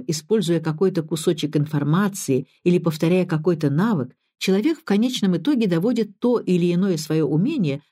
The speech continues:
до такого уровня, что думать уже не требуется. В определенных условиях, например,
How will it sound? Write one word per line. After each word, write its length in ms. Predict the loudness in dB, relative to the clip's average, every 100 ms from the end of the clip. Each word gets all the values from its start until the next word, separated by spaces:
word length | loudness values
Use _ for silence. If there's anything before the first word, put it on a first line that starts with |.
| -2
до 120 | 0
такого 360 | 0 -2 -2 0
уровня, 580 | 0 0 0 -4 -6 _ -14
что 220 | -2 0
думать 380 | 2 0 0 -2
уже 280 | -4 -8 _ -4
не 120 | -2
требуется. 760 | 0 0 0 -4 -6 -10 -10 -12 _ _ _ -2
В 60 | 0
определенных 600 | 2 2 2 2 0 0
условиях, 480 | -2 0 0 0 -2
например, 460 | -2 0 0 -2